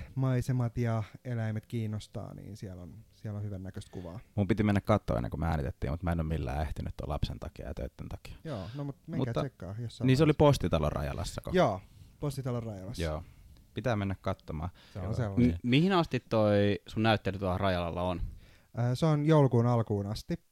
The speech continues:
Speaker 2: Mitä tota, niin mistä se kertoo muusta kuin niinku huippuvuorista? Siellä on kaksikymmentä kuvaa huippuvuorista, mutta ku-, kertooko se jotain tarinaa vai onko se niinku pelkästään
Speaker 1: Ähm, toi, joo. No toi on ihan hyvä kysymys. Mä mietin, kun mä laitoin niitä kuvia sinne, et, et rupeeks mä kertoo tarinoit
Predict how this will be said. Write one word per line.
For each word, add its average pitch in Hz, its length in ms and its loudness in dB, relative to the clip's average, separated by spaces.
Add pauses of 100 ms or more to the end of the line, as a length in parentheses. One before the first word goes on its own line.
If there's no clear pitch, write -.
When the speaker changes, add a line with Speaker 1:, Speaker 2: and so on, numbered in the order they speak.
Speaker 2:
Mitä 113 180 0
tota, 107 220 4
niin 95 200 2
mistä 110 240 0
se 101 100 2
kertoo 87 480 2
muusta 82 300 -2
kuin 80 140 -4 (300)
niinku 82 340 -6 (100)
huippuvuorista? 82 720 2
Siellä 95 100 4
on 92 40 0
kaksikymmentä - 340 2
kuvaa 90 180 4
huippuvuorista, 82 560 2
mutta 85 200 -2
ku-, - 220 -2
kertooko 98 260 4
se 101 60 0
jotain 98 180 4
tarinaa 87 420 4
vai 78 140 2
onko 82 100 -2
se - 80 -4
niinku 82 200 -4
pelkästään 80 600 -2 (360)
Speaker 1:
Ähm, 120 460 -2 (360)
toi, 139 320 2 (240)
joo. 120 340 2 (180)
No 135 140 -4
toi 165 120 0
on 180 60 4
ihan 170 200 4
hyvä 160 120 4
kysymys. 131 340 0
Mä 139 100 2
mietin, 147 320 4
kun 127 100 -2
mä 127 100 2
laitoin 127 360 2
niitä 110 180 -4
kuvia 127 280 2
sinne, 107 460 -4
et, 107 100 -6 (120)
et 110 200 -8
rupeeks 120 300 -2
mä 113 80 -4
kertoo 110 520 -2 (600)
tarinoit 120 480 0